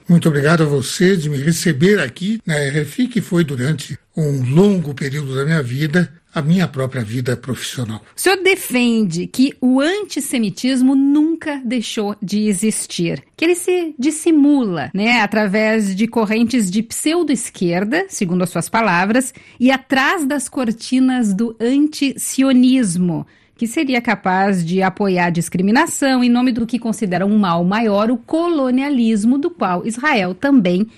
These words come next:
Speaker 2: é acusado. Eu acho que esse é um bom ponto de partida para essa discussão. Em que momento a gente tá dessa guerra?
Speaker 1: É, olha, nós estamos, na verdade, no início da Terceira Guerra Mundial, porque nós temos hoje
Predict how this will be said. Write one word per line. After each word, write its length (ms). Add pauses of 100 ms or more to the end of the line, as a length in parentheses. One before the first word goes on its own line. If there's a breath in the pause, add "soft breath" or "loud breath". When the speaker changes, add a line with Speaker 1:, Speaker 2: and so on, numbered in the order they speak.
(160 loud breath)
Speaker 2:
é 200
acusado. 720
Eu 80
acho 160
que 80
esse 180
é 60
um 100
bom 160
ponto 320
de 100
partida 640 (280 loud breath)
para 120
essa 300
discussão. 580
Em 60
que 100
momento 400
a 40
gente 280
tá 280 (200 soft breath)
dessa 300
guerra? 460
Speaker 1:
É, 160
olha, 340
nós 240
estamos, 480
na 80
verdade, 720
no 840 (180)
início 720 (200)
da 260
Terceira 480
Guerra 260
Mundial, 440 (100)
porque 340
nós 280
temos 400
hoje 480